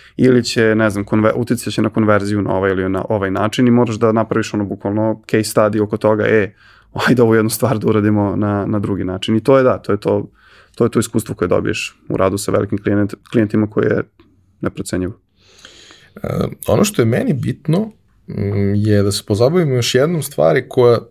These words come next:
Speaker 2: suštinski, mislim da u tom periodu na jedan ozbiljniji način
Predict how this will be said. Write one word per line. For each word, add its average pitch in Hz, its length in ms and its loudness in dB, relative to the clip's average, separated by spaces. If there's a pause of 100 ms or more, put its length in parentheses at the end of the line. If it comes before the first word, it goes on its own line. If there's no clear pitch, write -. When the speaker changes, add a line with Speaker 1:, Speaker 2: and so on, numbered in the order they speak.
Speaker 2:
suštinski, 131 720 0
mislim 120 340 0
da 110 80 0 (520)
u 107 140 -4
tom 123 320 2
periodu 117 600 4 (400)
na 110 80 0
jedan 110 160 4
ozbiljniji 107 560 4
način 107 500 0